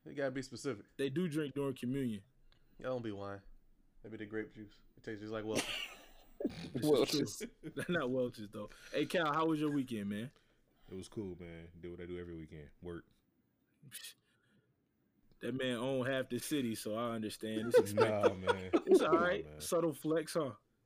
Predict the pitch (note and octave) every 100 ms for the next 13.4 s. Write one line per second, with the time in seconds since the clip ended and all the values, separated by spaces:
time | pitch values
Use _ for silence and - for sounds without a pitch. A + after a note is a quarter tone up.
0 | - _ _ - D#2+ D2+ C#2+ - A2 A2
1 | B2 A#2+ - _ _ _ - - _ _
2 | _ _ _ A#2 A#2+ C3+ F#3 E3 D#3 F#3
3 | G3+ F3+ C#3 E3 C#3+ D3 C#3 C3 - C#3+
4 | B2+ - B2+ A2 G#2+ G#2+ A2 C3+ C#3+ D#3
5 | D3+ D3+ C#3+ C#3+ C3+ C3 - D#3+ D3 C#3+
6 | C3 B2+ B2+ _ _ - C3 B2+ B2 A#2
7 | A#2 D#3 D3+ - C#3 C3+ - A#2 C3+ C#3
8 | C3+ C#3+ C3+ - E3+ C#3+ A2+ A#2+ A#2 G#2+
9 | G#2 - - _ _ _ - D3 - B2+
10 | A#2+ A2+ G#2 G#2+ _ - - G#3 G#3 F#3+
11 | F#3 F3+ E3+ E3 E3+ D#3+ D#3 D3 - D#3+
12 | C#3+ B2+ A2+ B2 A#2 - A2 - G#2 G2+
13 | G2+ G2+ G#2 A#2+